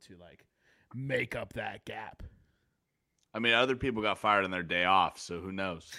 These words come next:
Speaker 1: <laughs> I just, it is, like,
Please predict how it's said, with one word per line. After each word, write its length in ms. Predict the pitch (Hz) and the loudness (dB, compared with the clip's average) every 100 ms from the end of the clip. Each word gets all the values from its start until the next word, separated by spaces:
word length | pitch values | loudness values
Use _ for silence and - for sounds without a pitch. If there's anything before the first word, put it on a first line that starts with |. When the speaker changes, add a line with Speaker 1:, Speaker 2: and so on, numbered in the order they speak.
| - - - - - - - | -20 -20 -20 -20 -20 -18 -18
Speaker 1:
<laughs> 680 | - _ _ _ _ _ - | -18 _ _ _ _ _ -2
I 100 | 170 | 0
just, 300 | 190 247 185 _ | 0 -2 -4 _
it 140 | 202 220 | 4 6
is, 380 | 262 208 - - _ | 4 0 -6 -14 _
like, 220 | 185 170 | 4 4